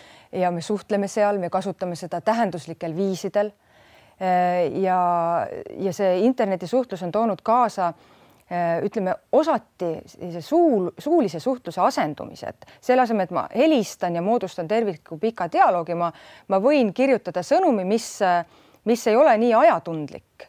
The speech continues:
Selles mõttes, et ma kirjutan ära, võib-olla ma järgmised kümme minutit ei vaata, mis mulle vastatakse, siis vastan. Et see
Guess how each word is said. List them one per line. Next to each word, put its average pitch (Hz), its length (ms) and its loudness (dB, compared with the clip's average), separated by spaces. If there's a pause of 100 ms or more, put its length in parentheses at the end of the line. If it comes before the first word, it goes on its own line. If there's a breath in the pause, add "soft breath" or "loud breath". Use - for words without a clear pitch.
Selles 170 260 -4
mõttes, 165 220 -12
et 185 60 -8
ma 165 60 -8
kirjutan 214 360 0
ära, 330 300 4 (200 loud breath)
võib-olla 220 340 4
ma 208 240 2
järgmised 220 320 2
kümme 247 180 2
minutit 220 340 -2
ei 208 80 2
vaata, 285 380 2
mis 190 180 -6
mulle 185 140 -2
vastatakse, 190 460 -4
siis 208 160 -4
vastan. 165 360 -4 (280 loud breath)
Et 202 100 -4
see 196 260 2